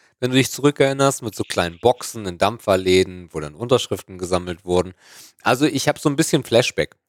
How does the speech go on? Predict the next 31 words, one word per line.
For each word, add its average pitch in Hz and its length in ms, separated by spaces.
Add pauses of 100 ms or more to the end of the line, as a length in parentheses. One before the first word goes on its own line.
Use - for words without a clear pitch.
(600)
Grundsätzlich 202 560
muss 165 180
ich 165 120
aber 135 180
sagen, 135 320 (360)
i-, 151 140 (320)
dass 156 200
das - 180
Ganze 180 320
einen 151 180
positiven 156 880
Ausgang 139 560
nehmen 113 320
wird, 101 460
dass 104 220
man 110 260
gehört 110 480
wird, 82 240
dass - 260
auch 76 240
Veränderungen, 147 760 (380)
ähm, 123 560 (180)
äh, - 60 (220)
angestrebt 139 640
werden. 113 360
Da 117 100
muss 127 240
ich 120 80
ganz 120 240
ehrlich 104 220
sagen, 110 420